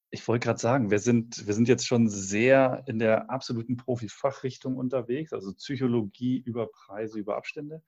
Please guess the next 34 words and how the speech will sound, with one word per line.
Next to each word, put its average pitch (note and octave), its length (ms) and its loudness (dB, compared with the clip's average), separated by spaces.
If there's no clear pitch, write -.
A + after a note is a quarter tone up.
Ich - 80 -20
bin A2 80 -6
ja A2 100 -2
auch - 140 0
ein, G#2 180 -2
ein, A2 240 -10
eher A2 220 -6
ein G2+ 240 -6
visueller A2+ 480 -2
Mensch, G#2+ 320 0
das - 180 -2
heißt G#2 260 0
Bilder A#2 540 0
zeichnen, G2 880 -2
ja, C#3+ 320 -4
über A2+ 380 -4
Worte, A2+ 400 0
über A2 220 0
Emotionen. A#2 760 2
Da G#2+ 100 4
geht B2 160 0
ja A2+ 160 4
auch A2+ 240 6
sicherlich G#2+ 420 -2
einiges, G#2 520 2
wenn G#2 100 0
ich G2+ 100 -6
das - 220 -8
Thema G2+ 280 0
schon G#2 160 0
so G2 120 0
ein G2 80 -2
bisschen G2 260 0
erahne. F#2+ 540 -2